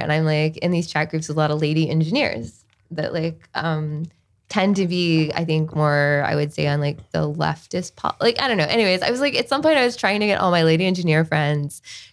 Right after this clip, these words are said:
to give me ten thousand dollars each so I could start a Bitcoin mining operation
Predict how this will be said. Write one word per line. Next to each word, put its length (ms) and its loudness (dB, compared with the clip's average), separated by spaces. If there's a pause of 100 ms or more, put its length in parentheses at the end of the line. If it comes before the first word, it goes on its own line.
(100)
to 260 2
give 200 0
me 140 2
ten 240 0
thousand 280 2
dollars 340 2
each 320 2
so 100 0
I 60 2
could 120 0
start 340 0
a 100 0
Bitcoin 500 0
mining 460 2
operation 920 2